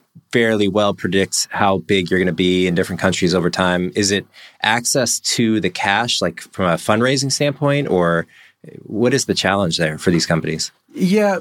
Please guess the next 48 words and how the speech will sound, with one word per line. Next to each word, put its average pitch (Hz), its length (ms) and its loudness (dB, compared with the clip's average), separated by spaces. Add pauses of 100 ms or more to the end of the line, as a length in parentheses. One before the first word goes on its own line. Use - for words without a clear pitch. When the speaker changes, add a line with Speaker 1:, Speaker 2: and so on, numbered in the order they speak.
(140)
Speaker 2:
Uh, 190 140 0 (200)
so 190 300 0
in 190 140 2
the 185 80 2
traditional 196 460 0
markets, 123 500 0
like, 117 200 2 (280)
uh, 143 80 2
like 131 160 0
the 123 80 0
TransferWise, 117 920 0
it's, 139 400 0
you 147 340 -2
get 165 280 0
enough, 135 340 0
uh, 120 140 0 (180)
you 147 400 2
start 175 260 2
in 123 120 2
a 117 40 0
few 143 180 0
markets 123 500 0
and 131 300 0 (280)
you 156 100 -2
build 156 240 2
enough 131 240 2
scale 123 500 0
where 120 140 0
you 113 120 0
can, 123 140 2
like, 117 220 0 (160)
request 135 460 0
lines 120 300 2
of 117 80 -4
credit 117 300 2
with 110 140 -4
the 117 60 -4
banks, 110 500 0
and 107 260 0 (340)
that, 139 240 0
that 147 240 0
problem 139 520 2
is 120 200 0
not 127 280 0
as 123 120 -2
significant. 110 800 0
Like, 104 340 0
uh, 104 240 2